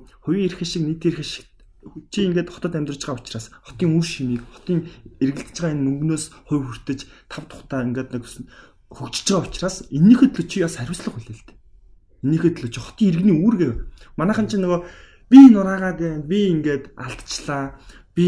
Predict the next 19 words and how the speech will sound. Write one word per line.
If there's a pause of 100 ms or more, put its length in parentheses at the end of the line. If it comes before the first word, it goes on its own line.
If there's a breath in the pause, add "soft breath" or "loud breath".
ингээд (460)
төрөөсөө
орон
сууцсан
зовж
гин,
э,
мэдээж
тэгж
байгаа.
Гэхдээ (520 loud breath)
энэ
асуудал (640)
чи
өөрөө
урт
хугацааны
олон
оролцогчтой